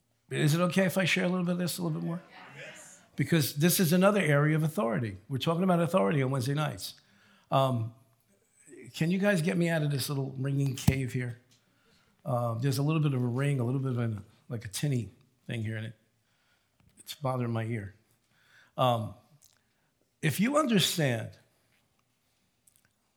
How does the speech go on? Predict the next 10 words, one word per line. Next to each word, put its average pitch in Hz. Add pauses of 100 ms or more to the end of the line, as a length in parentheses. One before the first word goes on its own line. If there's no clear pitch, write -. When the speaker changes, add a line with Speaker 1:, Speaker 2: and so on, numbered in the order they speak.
(880)
Speaker 1:
I'm 170
just 180
gonna 147
run 131
with 113
this, -
okay? - (1300)
If 160
you 220
will 175